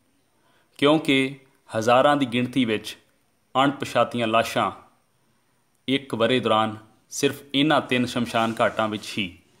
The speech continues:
ਸਾੜੀਆਂ ਗਈਆਂ ਸਨ। ਤੇ ਜੇ ਹੁਣ ਦੇ ਪੰਜਾਬ ਦੇ ਲਗਭਗ ਵੀਹ ਜ਼ਿਲ੍ਹਿਆਂ ਦਾ ਹਿਸਾਬ ਇਸ ਅਨੁਪਾਤ ਨਾਲ ਲਗਾਇਆ ਜਾਵੇ, ਤਾਂ ਇੱਕ ਵਰ੍ਹੇ ਵਿੱਚ ਵੀਹ ਹਜ਼ਾਰ ਤੋਂ ਵੱਧ ਲਾਸ਼ਾਂ ਦਾ ਬਣਦਾ ਹੈ।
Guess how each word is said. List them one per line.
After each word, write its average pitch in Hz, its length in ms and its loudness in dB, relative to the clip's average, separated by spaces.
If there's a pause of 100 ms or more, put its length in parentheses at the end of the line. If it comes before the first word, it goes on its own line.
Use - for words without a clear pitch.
(140)
ਸਾੜੀਆਂ 101 440 0
ਗਈਆਂ 92 280 -8
ਸਨ। - 240 -10 (800)
ਤੇ 117 100 -4
ਜੇ 135 580 0 (520)
ਹੁਣ 151 160 4
ਦੇ 160 140 0
ਪੰਜਾਬ 123 480 2
ਦੇ 104 280 -6 (540)
ਲਗਭਗ 120 500 2
ਵੀਹ 127 260 0
ਜ਼ਿਲ੍ਹਿਆਂ 120 240 0
ਦਾ 117 80 0
ਹਿਸਾਬ 104 600 0 (440)
ਇਸ 127 220 -2
ਅਨੁਪਾਤ 117 480 2
ਨਾਲ 110 180 0
ਲਗਾਇਆ 104 300 2
ਜਾਵੇ, 101 500 -2 (720)
ਤਾਂ 135 220 4
ਇੱਕ 147 220 0
ਵਰ੍ਹੇ 127 240 4
ਵਿੱਚ 117 360 -4 (340)
ਵੀਹ 151 300 0
ਹਜ਼ਾਰ 120 320 2
ਤੋਂ 110 180 -8
ਵੱਧ 113 260 2 (500)
ਲਾਸ਼ਾਂ 113 420 0
ਦਾ 95 360 -6 (160)
ਬਣਦਾ 101 300 0
ਹੈ। - 160 -14